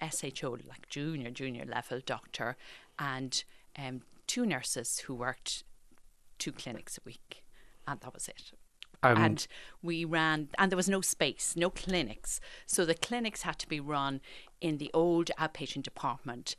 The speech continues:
Speaker 1: after the patients, other patients from other clinics left.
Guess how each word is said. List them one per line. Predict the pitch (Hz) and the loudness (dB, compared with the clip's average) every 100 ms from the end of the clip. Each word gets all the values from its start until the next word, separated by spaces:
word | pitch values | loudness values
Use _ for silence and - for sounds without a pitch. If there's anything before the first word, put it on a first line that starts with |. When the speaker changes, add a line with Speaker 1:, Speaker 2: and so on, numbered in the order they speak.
| - - - | -12 -10 -2
Speaker 1:
after | 165 156 - - 135 | -2 -2 -6 -4 -4
the | - 135 135 - - - | -4 -10 -10 -14 -16 -8
patients, | 135 127 120 110 - | -8 -6 -8 -4 2
other | 254 | 4
patients | - - - - | 2 -6 -8 -10
from | - 151 | -12 -4
other | 208 277 | 0 0
clinics | - 117 107 - - | -2 -12 -12 -10 -2
left. | 165 - - | -2 -2 -10